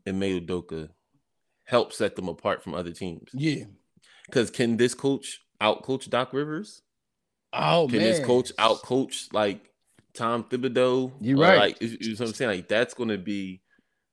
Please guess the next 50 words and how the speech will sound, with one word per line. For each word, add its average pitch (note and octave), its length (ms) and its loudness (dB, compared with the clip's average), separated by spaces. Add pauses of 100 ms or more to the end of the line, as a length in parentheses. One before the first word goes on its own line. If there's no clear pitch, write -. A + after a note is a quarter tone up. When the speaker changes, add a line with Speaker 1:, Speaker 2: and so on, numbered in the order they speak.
(120)
Speaker 1:
I A2+ 100 4
don't C#3 140 6
know C#3 100 4
who C3+ 60 0
this A2+ 140 -4
guy A2+ 160 2
is. F#2+ 280 -4
He's, B2 220 -4
I G#2+ 60 -8
mean, A2 160 -4
he's G#2 160 -6
been C3 160 2
there B2+ 120 2
for B2 180 -6
a A2 60 -4
while, A2+ 280 0
so F#2 160 -10
maybe G2+ 200 -4
Speaker 2:
Yeah. F#3 180 4 (320)
Speaker 1:
he, G#2+ 160 -6
he G2 80 -6
can, B2+ 480 -6 (340)
but F2+ 240 0
that's G#2+ 220 2
what G2 80 -2
I'm F#2+ 120 -2
gonna F2 160 -6
wait F2 160 -6
to F2+ 80 -16
see F#2 180 -10
for F2+ 140 -10
them. F#2+ 280 -4 (600)
And B2 120 2
it B2+ 60 6
also C3+ 260 4
showed B2 200 -2
me, A2 80 -2
like, G#2 100 -4
the F2+ 80 -10
Sixers, F3 600 -8
bro. F3 400 -4 (460)
Like, B2+ 300 4 (1200)
I F3+ 60 4
call E3+ 160 2
the G#2+ 60 0
Sixers F2+ 320 -12
bums, E2+ 340 -10
'cause G#2+ 140 -6
I G2+ 40 0
like, F2+ 280 -6